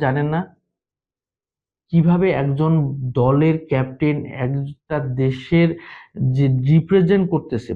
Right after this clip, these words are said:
পার্টিসিপেট করতেছে ন্যাশনাল টিমে, সে কিভাবে হচ্ছে বলে যে আমরা এখনো পঞ্চাশ ওভার খেলার প্ল্যান করতেছি, কিভাবে পঞ্চাশ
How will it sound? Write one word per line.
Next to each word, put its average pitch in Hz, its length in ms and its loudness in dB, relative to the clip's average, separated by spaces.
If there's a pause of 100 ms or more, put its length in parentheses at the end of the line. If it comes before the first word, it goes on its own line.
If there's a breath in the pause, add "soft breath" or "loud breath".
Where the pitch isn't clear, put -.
(120)
পার্টিসিপেট 190 560 -2 (100)
করতেছে 135 380 -6 (100)
ন্যাশনাল 127 400 -4
টিমে, 107 200 -4 (120)
সে 180 120 -4 (160)
কিভাবে 185 420 2 (120)
হচ্ছে 143 260 -6 (160)
বলে 120 240 0 (800 loud breath)
যে 135 120 4 (460)
আমরা 147 280 0
এখনো 160 200 -2 (120)
পঞ্চাশ 139 420 -2
ওভার 151 160 -2 (160)
খেলার 139 400 -2 (560)
প্ল্যান 147 220 0 (120)
করতেছি, 139 360 -6 (120)
কিভাবে 151 360 0 (500 loud breath)
পঞ্চাশ 170 340 0